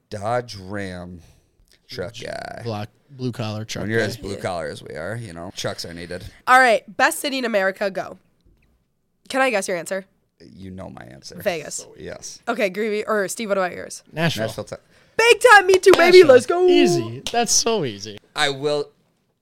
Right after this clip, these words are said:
Speaker 1: with Steve and I, I feel like it's Las Vegas, Nashville is one A, one B for me,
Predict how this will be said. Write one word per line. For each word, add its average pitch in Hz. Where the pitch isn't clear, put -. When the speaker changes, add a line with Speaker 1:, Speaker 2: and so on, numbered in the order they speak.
Speaker 1:
with 127
Steve 147
and 127
I, 113
I 104
feel 110
like 101
it's 117
Las 127
Vegas, 160
Nashville 120
is 101
one 120
A, 117
one 110
B 107
for 104
me, 98